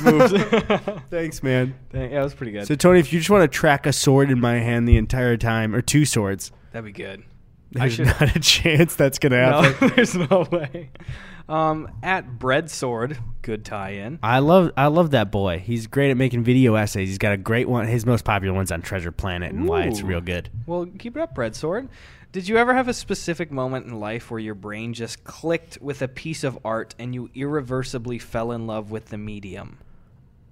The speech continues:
Speaker 1: That's deep.
Speaker 2: Yeah, I don't know. I mean,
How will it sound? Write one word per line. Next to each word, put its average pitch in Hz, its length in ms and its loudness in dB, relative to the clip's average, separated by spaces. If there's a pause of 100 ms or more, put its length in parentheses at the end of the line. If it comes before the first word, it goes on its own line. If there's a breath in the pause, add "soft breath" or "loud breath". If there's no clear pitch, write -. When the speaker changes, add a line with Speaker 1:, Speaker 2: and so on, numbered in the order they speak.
(100)
Speaker 1:
That's - 220 -10
deep. 95 420 -16 (240)
Speaker 2:
Yeah, 135 340 2
I 127 120 2
don't 156 180 6
know. 151 80 6
I 127 140 0
mean, 135 400 4